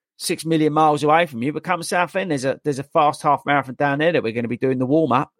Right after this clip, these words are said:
Uh, well, I, well, when I say we, Nettie's gonna do it, and I'm just gonna cock about on a microphone. But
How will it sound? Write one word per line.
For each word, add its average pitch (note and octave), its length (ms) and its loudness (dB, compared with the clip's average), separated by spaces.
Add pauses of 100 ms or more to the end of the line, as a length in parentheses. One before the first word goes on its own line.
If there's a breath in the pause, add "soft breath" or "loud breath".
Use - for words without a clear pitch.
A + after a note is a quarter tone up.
(140)
Uh, A#2+ 120 2
well, C3+ 160 4
I, D3+ 200 6
well, D#3+ 180 4
when F#3 140 2
I F3 40 2
say D3+ 220 0
we, C3+ 260 2
Nettie's C3 420 0
gonna A2 260 -8
do G2+ 160 -4
it, B2+ 180 -2 (420)
and C#3 100 0
I'm C#3 180 2
just - 180 -8
gonna A#2+ 160 -8
cock - 220 -6
about A2+ 200 -2
on A2 60 -6
a A2+ 40 -8
microphone. F#2+ 560 -8 (380)
But E3+ 240 4